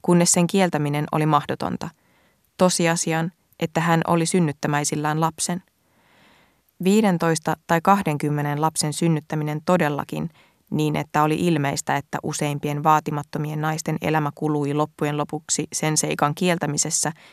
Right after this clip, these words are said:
mikä ainakin yhtenä päivänä vuodessa oli tuleva ilmeiseksi. "Muffinsit on kuumina", sanoi rouva Bartholomew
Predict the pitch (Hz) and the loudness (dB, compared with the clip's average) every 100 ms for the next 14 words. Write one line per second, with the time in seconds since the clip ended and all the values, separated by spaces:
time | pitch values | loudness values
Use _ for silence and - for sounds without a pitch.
0 | _ - 156 156 156 151 139 156 170 - | _ -2 4 6 6 4 0 -2 -2 -2
1 | 156 139 147 139 139 143 151 147 139 139 | -2 0 2 2 0 -2 0 2 0 -2
2 | - - 139 - 139 135 - 139 - 90 | -2 -2 -2 -2 -2 -2 -2 -2 -2 -4
3 | - - - - _ _ _ _ _ _ | -4 -4 -6 -8 _ _ _ _ _ _
4 | _ _ _ _ _ _ _ _ _ _ | _ _ _ _ _ _ _ _ _ _
5 | _ 202 247 - 190 - 170 - 165 185 | _ 0 2 2 2 4 2 2 2 4
6 | 165 139 139 147 _ _ _ - 151 143 | 2 0 -4 -8 _ _ _ -6 -2 -2
7 | 135 135 139 143 139 - 143 143 - 143 | -2 -4 -4 -4 -4 -2 -4 -4 -4 -2
8 | 143 139 | -2 -2